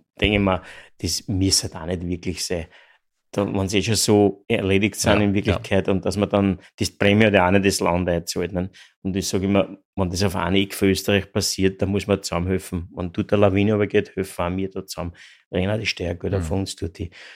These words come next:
Speaker 1: Und das, das war, das hat schon ein bisschen eine, eine Unruhe erzeugt, aber wir haben das eigentlich gut transportiert, dass es halt so ist.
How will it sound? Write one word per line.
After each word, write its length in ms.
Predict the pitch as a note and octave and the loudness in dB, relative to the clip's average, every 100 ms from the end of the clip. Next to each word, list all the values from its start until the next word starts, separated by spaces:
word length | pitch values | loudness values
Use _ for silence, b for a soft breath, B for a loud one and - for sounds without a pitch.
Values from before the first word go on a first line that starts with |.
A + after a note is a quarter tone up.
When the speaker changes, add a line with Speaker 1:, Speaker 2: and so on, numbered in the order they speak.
| B _ | B _
Speaker 1:
Und 220 | C3+ - | -16 -6
das, 260 | B2 - - | -2 -2 -2
das 220 | - - | -2 4
war, 200 | C3 A#2+ | 6 6
das 200 | - - | 4 -4
hat 120 | A#2 | -2
schon 140 | - C3 | 2 2
ein 40 | |
bisschen 280 | A#2+ G#2 A#2+ | 2 0 2
eine, 240 | A2 A2 - | 2 2 0
eine 120 | G#2+ | 2
Unruhe 340 | G#2 A2+ A#2 B2 | 2 4 6 6
erzeugt, 520 | A#2+ - G#2+ G#2+ - | 6 4 2 2 2
aber 140 | A2 | 4
wir 80 | G#2+ | 4
haben 100 | G2+ | 2
das 160 | G2+ G#2+ | 0 0
eigentlich 300 | G#2+ G2+ - B B B B _ _ | 2 0 -4 B B B B _ _
gut 240 | - A#2+ - | 4 4 6
transportiert, 680 | A2 G#2 - A#2+ - A2+ A2 | 4 4 2 0 4 4 4
dass 160 | G#2 | 0
es 120 | G2 - | -4 4
halt 220 | G#2+ - _ | 4 2 _
so 300 | - - G2+ - | -8 -6 -4 2
ist. 480 | C3 C3+ - - | 2 4 2 -2